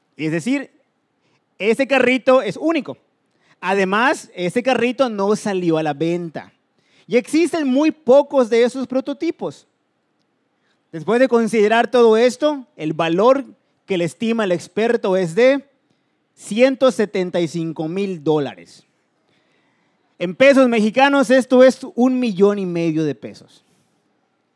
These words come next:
¿Cuánto, cuánto pagabas? Es sorprendente el precio, ¿verdad?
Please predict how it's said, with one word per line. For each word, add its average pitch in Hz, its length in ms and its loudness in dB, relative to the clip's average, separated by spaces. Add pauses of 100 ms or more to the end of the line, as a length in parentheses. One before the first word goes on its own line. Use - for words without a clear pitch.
(360)
¿Cuánto, 208 380 -2
cuánto 208 300 -4
pagabas? 160 520 -6 (2750)
Es 302 200 -4
sorprendente 226 880 0
el 196 100 -4
precio, 190 580 -2
¿verdad? 156 380 -4